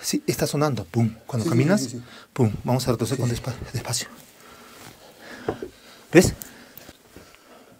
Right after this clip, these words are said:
Speaker 1: Oh. Ya, ¿sabes qué?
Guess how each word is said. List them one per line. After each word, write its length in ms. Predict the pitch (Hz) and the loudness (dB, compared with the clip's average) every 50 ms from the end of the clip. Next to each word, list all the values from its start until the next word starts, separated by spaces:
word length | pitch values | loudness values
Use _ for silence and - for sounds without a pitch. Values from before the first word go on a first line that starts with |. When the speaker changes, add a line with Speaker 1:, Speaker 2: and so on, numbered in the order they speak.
| - - - - - - - - - - - - - - - - - - - - - - - - - - - - - - - - - - - - - - - - - - | -20 -20 -18 -18 -18 -18 -18 -20 -20 -20 -20 -20 -20 -20 -20 -20 -20 -20 -20 -20 -20 -20 -20 -20 -20 -20 -20 -20 -20 -20 -20 -20 -20 -20 -20 -20 -20 -20 -20 -16 -8 -8
Speaker 1:
Oh. 100 | - - - - - - - - - - - - - - - - - - - - - - - - - - - - - - - - - - - - - - - - - - - - - - - - - - - - - - - - - - - | -8 -8 -10 -20 -20 -20 -20 -20 -20 -16 -16 -16 -18 -18 -20 -20 -20 -20 -20 -20 -18 -16 -16 -14 -12 -12 -14 -14 -14 -20 -20 -20 -20 -20 -20 -20 -20 -20 -18 -18 -20 -20 -20 -20 -20 -18 -18 -16 -14 -14 -14 -14 -14 -14 -16 -16 -16 -10 -8
Ya, 160 | - - - | -8 -8 -8
¿sabes 240 | - - 143 - - | -8 -10 -10 -6 0
qué? 200 | - 147 160 | 2 2 2